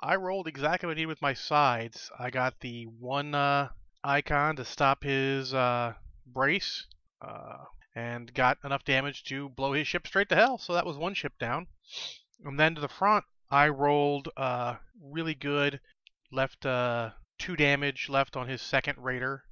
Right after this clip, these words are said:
Uh, was feeling pretty good about that. Um, he did some stuff. He had a raider come in, scratch the paint on my big ship, and then, uh, actually, no, he actually had the, someone else op-,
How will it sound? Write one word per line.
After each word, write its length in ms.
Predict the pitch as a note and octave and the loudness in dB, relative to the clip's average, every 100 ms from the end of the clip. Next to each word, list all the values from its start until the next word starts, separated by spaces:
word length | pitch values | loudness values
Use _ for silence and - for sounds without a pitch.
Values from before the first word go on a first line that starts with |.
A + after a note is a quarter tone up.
| - | -18
Uh, 340 | - B2 A#2+ A#2 | -10 -8 -8 -10
was 140 | C3 - | -12 -4
feeling 240 | D#3 C#3+ | -2 -2
pretty 160 | D3+ C#3+ | -2 -2
good 100 | D3 | 0
about 240 | D3 D3 | 0 2
that. 260 | B2 C3 C3 - - - | 2 2 0 -10 -20 -10
Um, 340 | C#3 B2 A#2+ A#2+ - - | -6 -4 -6 -10 -20 -10
he 160 | G#3+ | -8
did 200 | G3+ F#3+ | -6 -6
some 180 | - F#3 | -8 -12
stuff. 300 | - F3+ E3+ | -6 -2 0
He 80 | F3 | 0
had 100 | E3 | -2
a 180 | D#3+ D#3 | 0 0
raider 200 | D3+ D3+ | 0 0
come 160 | D#3 | -2
in, 200 | D3 D3 C#3 - _ _ - - - - - - | -4 -6 -10 -20 _ _ -14 -14 -16 -20 -20 -14
scratch 420 | - - E3 - | 0 8 8 6
the 100 | - | -2
paint 280 | - C#3+ D#3+ | 0 0 0
on 160 | C#3+ | -4
my 140 | C#3 C3+ | 0 0
big 240 | C3 C3 | 0 -4
ship, 340 | - C#3 C3+ - | -4 -2 -4 -6
and 180 | C#3 B2+ | -10 -6
then, 260 | B2+ B2+ B2+ | -4 -4 -4
uh, 340 | B2 B2 A#2+ - - - _ - | -4 -2 -4 -8 -18 -20 _ -6
actually, 240 | D#3 F3+ | -2 0
no, 80 | D#3 - - - - | -2 -4 -20 -20 -18
he 160 | - F3+ | -2 6
actually 280 | F#3 - D3 | 6 4 2
had 180 | D#3+ C#3 | 2 2
the, 100 | C3+ _ - | -4 _ -14
someone 240 | - F#3 | -10 -2
else 160 | F#3 F3+ | 0 4
op-, 240 | D#3 - | 2 2